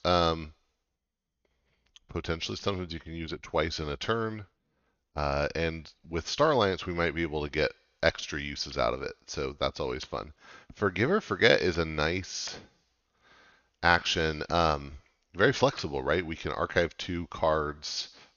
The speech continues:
of different types from our discard pile, or we can purge up to two cards from each discard pile. So depending on your situation, either of those can be very good. I, this is actually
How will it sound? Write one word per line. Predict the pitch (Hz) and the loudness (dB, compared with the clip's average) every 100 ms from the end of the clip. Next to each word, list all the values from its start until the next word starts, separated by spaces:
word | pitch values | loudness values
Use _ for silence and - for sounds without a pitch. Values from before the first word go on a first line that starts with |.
| _ _ - | _ _ -2
of | 76 69 | -2 -2
different | 87 98 | -6 -6
types | - 82 - | -2 -2 -2
from | - | -6
our | 78 | -4
discard | 127 - 107 98 | -2 0 0 4
pile, | 95 | 4
or | 95 87 | 4 2
we | 90 | 0
can | 87 76 | -2 -8
purge | - 87 82 - | -6 -8 -4 -4
up | - - | -4 -6
to | |
two | - 85 | -10 -10
cards | - 73 73 | -4 -2 -4
from | - 71 | -8 -12
each | - | -12
discard | - - - 60 - | -14 -10 -6 -6 0
pile. | 69 69 67 - - - - - - - _ _ _ _ - | 2 2 0 -6 -16 -20 -20 -20 -20 -20 _ _ _ _ -4
So | - 87 | 0 2
depending | 82 123 131 | 4 4 6
on | 120 | 4
your | 101 | 2
situation, | - 104 - 90 95 - 135 156 113 _ - | 0 -2 0 2 2 2 -2 -4 -14 _ -8
either | 101 101 | -4 -2
of | 90 | 0
those | 90 | -2
can | - 90 | -2 -6
be | 87 | -2
very | 82 85 | 0 0
good. | 78 82 | 2 2
I, | 80 101 139 - | 4 4 4 0
this | - 107 147 | 2 4 4
is | 165 139 | 0 2
actually | - 104 - 110 | 4 4 2 -2